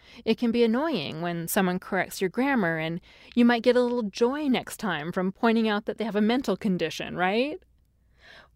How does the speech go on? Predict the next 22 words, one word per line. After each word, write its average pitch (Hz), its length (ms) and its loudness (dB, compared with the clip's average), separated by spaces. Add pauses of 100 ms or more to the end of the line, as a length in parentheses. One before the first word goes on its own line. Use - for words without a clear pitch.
When 262 180 0
you 269 120 2
want 254 460 -2
to 302 100 -4
believe 196 420 -2
something 175 460 -6
is 165 200 -10
true, 180 540 -8 (840)
that's 220 300 -2
the 254 120 2
time 196 340 -2
when 180 140 -4
you 185 60 -4
have 196 220 -6
to 190 100 -4
recognize 180 800 -2
that - 140 -6
you're 202 120 -2
susceptible 202 680 -4
to - 140 -10
being 180 260 -4
tricked, - 640 -6